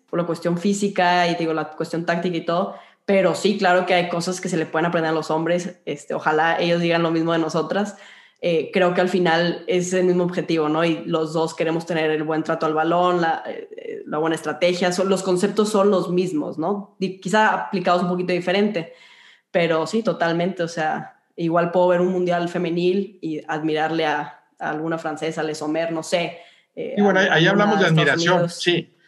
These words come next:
Speaker 2: sí, lo entiendo, admiración, pero, pero tú ves, por ejemplo, cierta influencia, en, particularmente en la forma en que se festejan los goles. ¿Ves chavas, sin que me digas nombres, obviamente, compañeras o adversarias, que es, "Esta chava quiere festejar como tal jugador"?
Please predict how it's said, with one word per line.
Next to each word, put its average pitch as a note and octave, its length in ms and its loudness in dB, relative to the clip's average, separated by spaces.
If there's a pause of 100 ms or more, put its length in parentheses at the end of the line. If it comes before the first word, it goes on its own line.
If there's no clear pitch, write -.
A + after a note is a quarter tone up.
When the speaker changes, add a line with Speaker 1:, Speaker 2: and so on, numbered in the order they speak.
(200)
Speaker 2:
sí, E3 160 -2
lo D#3+ 100 4
entiendo, D3+ 320 0
admiración, C3 460 2
pero, C#3 280 0 (140)
pero C#3+ 220 2
tú F#3 100 2
ves, G3 120 2
por F#3 120 0
ejemplo, F3+ 300 0
cierta F3 340 2
influencia, E3 680 2 (120)
en, B2+ 140 -10 (460)
particularmente F3 640 2
en D#3+ 60 0
la C#3 100 0
forma G3 200 0
en G3+ 60 -2
que F#3 80 -2
se E3 140 -2
festejan E3+ 440 -2
los C#3 140 -2
goles. C3 400 -4 (420)
¿Ves F#3+ 240 0
chavas, G3 300 2
sin - 160 -2
que A#2 80 -4
me C3 120 0
digas D#3+ 200 2
nombres, C#3 340 -2
obviamente, B2 460 -2
compañeras B2 600 -2
o D3 40 0
adversarias, C3 480 -2
que - 80 -12
es, - 160 -14 (380)
"Esta B2+ 520 -4
chava B2 360 0
quiere B2+ 240 -2
festejar A#2 480 -4
como A2 240 -6
tal A2+ 280 -2
jugador"? A2+ 520 -8